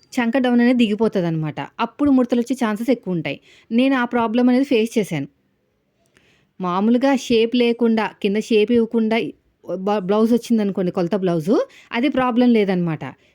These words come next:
కానీ ఇక్కడ ఏమవుతుందంటే కొన్ని బ్లౌజులకి షేప్ వస్తుంది, ఆ షేప్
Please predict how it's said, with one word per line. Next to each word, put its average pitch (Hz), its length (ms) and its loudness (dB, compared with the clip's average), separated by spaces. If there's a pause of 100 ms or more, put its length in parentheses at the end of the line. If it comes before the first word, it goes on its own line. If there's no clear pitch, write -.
(140)
కానీ 262 200 0
ఇక్కడ 240 200 0
ఏమవుతుందంటే 220 760 2 (200)
కొన్ని 240 260 2
బ్లౌజులకి 214 580 0
షేప్ 214 340 0
వస్తుంది, 196 380 -2 (420)
ఆ 208 180 -4
షేప్ 254 380 0